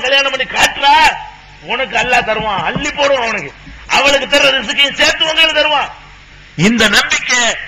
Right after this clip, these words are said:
அல்லாஹ் குர்ஆன்ல தரக்கூடிய உத்தரவாதம். இந்த உத்தரவாதத்தை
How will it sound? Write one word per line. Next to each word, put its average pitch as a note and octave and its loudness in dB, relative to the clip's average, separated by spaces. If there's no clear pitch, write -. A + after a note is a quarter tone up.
அல்லாஹ் A#3+ 0
குர்ஆன்ல C4+ 2
தரக்கூடிய A3 -4
உத்தரவாதம். C4+ 0
இந்த A3+ -4
உத்தரவாதத்தை A#3+ 2